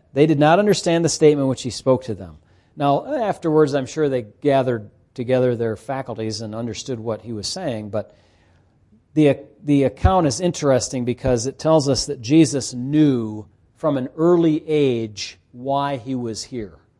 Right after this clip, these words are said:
He wasn't totally in the dark in his youth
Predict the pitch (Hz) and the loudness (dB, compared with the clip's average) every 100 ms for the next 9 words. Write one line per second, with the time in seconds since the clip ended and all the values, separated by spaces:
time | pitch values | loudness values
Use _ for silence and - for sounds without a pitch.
0 | _ _ _ _ _ - 131 165 151 147 | _ _ _ _ _ -8 0 0 0 -6
1 | - 151 143 135 131 120 113 123 117 123 | -2 0 0 0 -2 -4 0 2 2 -4
2 | - - _ _ - 127 123 110 117 156 | -12 -14 _ _ -10 -6 -4 -4 4 6
3 | 139 110 - | 6 4 -6